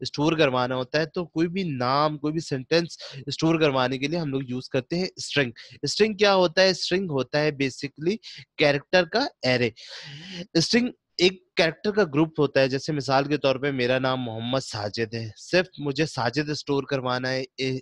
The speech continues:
एक जुमला यानी कि एक कैरेक्टर का है। सपोज जैसे मैंने लिखा है यहाँ पे एस ए जे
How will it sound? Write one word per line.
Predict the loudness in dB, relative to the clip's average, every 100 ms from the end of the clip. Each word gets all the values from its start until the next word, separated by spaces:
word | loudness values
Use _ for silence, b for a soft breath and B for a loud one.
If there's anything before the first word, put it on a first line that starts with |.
| -8
एक | -10 -6
जुमला | -8 -2 0
यानी | 0 -2 -4
कि | -10
एक | -2
कैरेक्टर | -2 -2 -6 -6
का | -2
है। | -2
सपोज | -4 -10 -10 -12 _ -20
जैसे | -20 _ -14 -6
मैंने | -2 0
लिखा | -2 -6 -6
है | -2
यहाँ | -2 -4
पे | -6 -10 -6
एस | -4 -4 -12 -20 -20 _ _ _ _ _ _ _
ए | -6 -4 -6 -10 _ _ _ _ _ _ _ _ _ _ _ _ _ _ _
जे | -18 -16 -10 -6 -4 -6